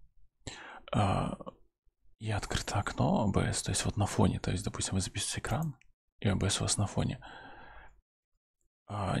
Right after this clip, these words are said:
немножко подлагивает, э, не знаю, как там на записи, но когда сам двигаешь по экрану мышкой, она с-, слегка подлагивает. А чтобы этого не было,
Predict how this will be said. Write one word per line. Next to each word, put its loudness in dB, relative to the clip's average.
немножко 6
подлагивает, 8
э, -6
не 2
знаю, 4
как -10
там 0
на 2
записи, 0
но 2
когда 2
сам 4
двигаешь -2
по 0
экрану 2
мышкой, 2
она 4
с-, -2
слегка -2
подлагивает. 2
А 4
чтобы 2
этого 2
не 6
было, 2